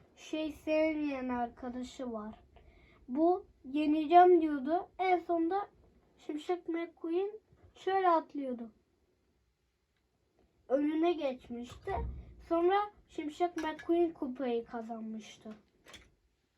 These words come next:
Arkadaşlar, e, bir de Şimşek McQueen şey bir bölümde çamurlanmıştı.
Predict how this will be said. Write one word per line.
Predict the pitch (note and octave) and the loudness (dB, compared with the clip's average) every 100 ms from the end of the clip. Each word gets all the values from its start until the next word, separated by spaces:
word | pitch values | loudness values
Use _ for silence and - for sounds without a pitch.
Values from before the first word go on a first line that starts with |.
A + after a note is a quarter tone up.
| _ _ _ _ _ _ _ _ _ _ _ _ _ - | _ _ _ _ _ _ _ _ _ _ _ _ _ -6
Arkadaşlar, | B3+ B3+ C4 E4+ F4 - D#4 A#3+ - - _ _ _ _ B3 | -4 -4 -4 -4 -4 -8 -12 -12 -14 -20 _ _ _ _ -8
e, | B3+ B3+ B3+ B3 B3+ - - | -6 -4 -6 -8 -12 -20 -12
bir | E4 F4+ | -8 -2
de | G4+ | -4
Şimşek | G4+ E4+ D#4+ - F#4+ | -2 -6 -6 -6 -2
McQueen | F#4 F#4 F#4 - G4 G#4 A#4 _ _ _ _ _ | 0 -2 -2 0 0 0 -4 _ _ _ _ _
şey | - E4 F4 C#4 | -4 0 0 -2
bir | D4+ D4+ | -6 0
bölümde | F4 F4 F4+ F4 F#4+ F4+ | 4 6 6 4 2 -4
çamurlanmıştı. | D#4 C#4+ C#4 C#4 C#4 C#4 C#4+ E4+ F4+ - D#4+ E4 A#4 | -4 -2 -2 -2 -2 0 2 2 0 -6 -4 -2 -4